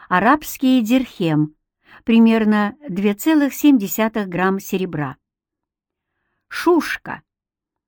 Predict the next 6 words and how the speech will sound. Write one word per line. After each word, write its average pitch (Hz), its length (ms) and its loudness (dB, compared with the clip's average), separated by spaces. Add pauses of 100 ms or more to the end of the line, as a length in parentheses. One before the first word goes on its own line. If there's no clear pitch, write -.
(360)
Архаичная 202 960 0
верхняя 254 720 2 (300)
девичья 196 840 -2
одежда. 147 760 -6 (3250)
Конец 311 640 2
книги. 190 600 4